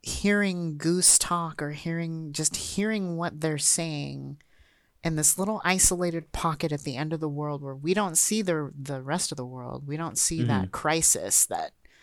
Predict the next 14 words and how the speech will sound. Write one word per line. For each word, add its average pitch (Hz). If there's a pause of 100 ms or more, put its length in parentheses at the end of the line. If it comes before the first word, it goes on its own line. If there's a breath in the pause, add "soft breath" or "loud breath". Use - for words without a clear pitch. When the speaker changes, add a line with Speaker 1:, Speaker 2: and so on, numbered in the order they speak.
(180 soft breath)
Speaker 1:
is 131
happening. 139
We 160
just 175
see 151
this 135
little 131
town, 156 (100)
ba-, 147
essentially. 139 (640 soft breath)
You 147
know, 143
it's 151
like 139